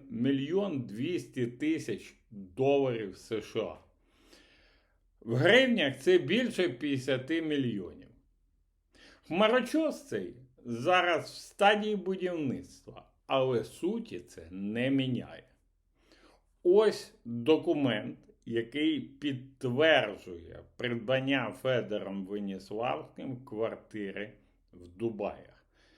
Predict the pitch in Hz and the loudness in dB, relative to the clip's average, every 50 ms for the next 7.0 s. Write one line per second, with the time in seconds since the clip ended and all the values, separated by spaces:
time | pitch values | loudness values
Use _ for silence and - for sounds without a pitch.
0 | _ _ _ _ _ _ _ _ _ _ - 202 226 277 311 - - 311 302 294 | _ _ _ _ _ _ _ _ _ _ 0 2 4 4 2 2 2 0 0 2
1 | 277 233 202 190 170 147 - - 139 123 123 - - - - 120 120 131 143 139 | 4 6 6 6 6 4 2 -2 -4 -4 -4 -6 -14 -12 -10 -2 2 2 2 4
2 | 135 151 139 131 123 117 107 104 98 95 - - - - 95 - - 160 147 139 | 2 2 2 2 0 -2 -2 -4 -6 -8 -10 -14 -16 -16 -16 -6 -2 -2 -2 -2
3 | 123 123 170 151 135 165 160 - - 196 185 165 110 95 90 - - - - _ | 0 0 -2 0 0 -2 -6 -4 -2 2 2 2 2 0 -6 -14 -20 -20 -20 _
4 | _ _ - 123 120 117 113 113 - 147 143 143 135 131 131 131 131 127 127 143 | _ _ -4 0 0 0 0 0 -2 2 4 4 4 4 2 0 0 2 2 2
5 | 156 156 143 127 127 - - 110 98 92 - _ 120 110 107 107 110 117 117 113 | 2 2 2 0 -2 -8 -10 -10 -10 -10 -8 _ -6 -4 -4 -4 -4 -4 -4 -2
6 | 113 113 107 110 110 - - - 156 143 117 98 87 87 - - _ _ _ _ | -4 -4 -2 -2 -4 -4 -2 0 0 0 0 0 -6 -10 -16 -20 _ _ _ _